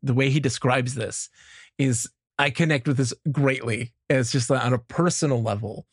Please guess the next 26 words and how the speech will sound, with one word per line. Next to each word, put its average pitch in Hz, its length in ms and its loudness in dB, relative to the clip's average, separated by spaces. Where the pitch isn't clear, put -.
where 135 100 0
something 135 220 2
like, 117 160 0
you 117 60 2
know, 110 80 2
Norco, 120 500 2
I 131 140 0
can't 127 420 -2
connect 120 320 0
on 110 100 0
a, 98 200 -2
on, 107 180 -2
like, 113 160 -4
a 107 200 -2
experience 139 600 0
level. 101 200 -4
I've 98 120 -6
never 123 160 0
experienced 147 480 -2
those 120 180 0
things, 123 260 -2
but - 140 -8
Perfect 151 300 -2
Tides, 143 320 2
I'm 123 80 0
like, 117 240 -4